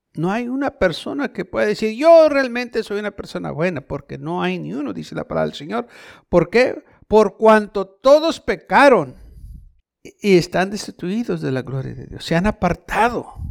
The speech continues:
porque todos hemos pecado. Esta naturaleza que nosotros recibimos de nuestros padres es una naturaleza pecaminosa. ¿Y qué es lo que produce esa naturaleza pecaminosa?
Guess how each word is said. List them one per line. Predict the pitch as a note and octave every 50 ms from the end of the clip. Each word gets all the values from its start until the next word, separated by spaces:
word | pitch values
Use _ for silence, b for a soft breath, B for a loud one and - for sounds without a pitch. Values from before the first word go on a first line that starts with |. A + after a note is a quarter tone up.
| - - - _ b b b b b b
porque | - D#3+ D#3 - D3+ D3
todos | D3 - - F#3+ G#3 G#3+ G#3 G#3+ A3 G#3+ G3 - - _
hemos | - E3+ E3+ F3 F3+ F3+ F3+ - - -
pecado. | - C#3 - _ - C#3+ C#3+ C#3 C3+ - -
Esta | F#3+ F#3+ F#3+ - - G#3 G#3 G#3
naturaleza | G3 F#3 E3+ E3 - D3 C#3 C#3 C3+ C#3 E3 F#3 F#3 - G3+ -
que | - E3+
nosotros | C#3+ A#2+ - E3+ - - F#3+ -
recibimos | G#3+ - - G3 F#3+ F#3+ F#3+ F#3+ G3+
de | G3 G3
nuestros | G3 - G#3 G#3 G3+
padres | - - E3+ C#3+ A#2+ A#2+ C3+ F#3 A3+ - - - B B B B B B B B B
es | B - D#3 E3 D#3 -
una | F3 E3+ E3 E3 D#3 _ _ _ _ _ _ -
naturaleza | C#3 C3+ - - A#2 A#2 A2+ A2+ B2 C3+ - - D3 - -
pecaminosa. | C3+ - - C#3+ C#3 C#3+ D3+ F#3+ C4+ C4+ - - - - - - _
¿Y | - C3+
qué | - - C#3+
es | D3
lo | F3 F#3 F#3
que | G#3 G#3+ G#3+ G3+ F#3 E3+ - B B B B B B
produce | - F3+ E3+ D#3+ D3 D3+ F3+ G#3+ G3 - A3+ G#3
esa | G#3 G3 - A3 G#3+
naturaleza | G#3 G3 - - G3 F3 - - - E3+ E3+ E3 E3+ F#3 F3+ A3 G3+
pecaminosa? | - F#3+ - - F#3+ F#3+ G3 G#3 G#3 F#3+ - A#3+ C4+ C#4 _